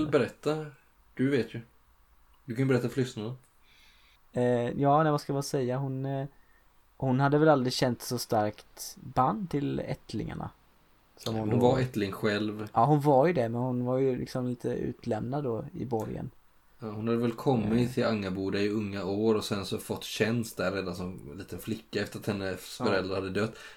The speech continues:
Speaker 2: Hennes typ farsa hade väl haft ihjäl hennes morsa och varit ett svin och sen blivit mördad själv eller
Speaker 1: Så
Speaker 2: något.
Speaker 1: hennes lojalitet mellan ättlingarna och, eh, Rova Ulster-släkten då var ju ganska kluven, kan man väl
Speaker 2: Ja,
Speaker 1: säga.
Speaker 2: verkligen.
Speaker 1: Plus att de då ha, hade ett förflutet av, av, eh,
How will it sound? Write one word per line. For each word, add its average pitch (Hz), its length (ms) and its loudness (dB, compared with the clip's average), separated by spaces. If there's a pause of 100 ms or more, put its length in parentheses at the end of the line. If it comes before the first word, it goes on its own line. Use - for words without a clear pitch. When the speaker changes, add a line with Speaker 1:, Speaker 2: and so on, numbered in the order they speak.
Speaker 2:
Hennes 104 280 -4
typ 95 180 -4
farsa 113 360 0
hade 113 120 2
väl 104 100 0
haft - 180 -2
ihjäl 104 260 2
hennes 98 200 -4
morsa 107 400 0
och 104 100 4
varit 95 320 0
ett 87 80 -6
svin 92 320 -2
och 90 80 -6
sen 92 140 -4
blivit 87 160 -6
mördad 87 300 -2
själv 90 300 -4
eller 85 80 -4
Speaker 1:
Så 87 60 -6
Speaker 2:
något. 90 100 -6
Speaker 1:
hennes 135 320 2
lojalitet 135 840 4 (340)
mellan 143 340 2
ättlingarna 123 580 -2
och, 123 320 -2
eh, 113 380 0 (400)
Rova 113 480 -2
Ulster-släkten 127 880 -4
då 127 80 -2
var 113 140 0
ju 117 80 4
ganska 113 360 -2 (720)
kluven, 127 400 2 (720)
kan 127 140 -2
man 120 80 2
väl 117 80 -2
Speaker 2:
Ja, 110 40 2
Speaker 1:
säga. 120 120 4
Speaker 2:
verkligen. 113 240 -4 (420)
Speaker 1:
Plus 151 300 6
att 127 100 4
de 131 120 6
då 117 200 6
ha, - 400 0
hade 123 280 2
ett 110 100 -2
förflutet 117 440 -4
av, 107 180 -2
av, 107 400 0
eh, 104 200 0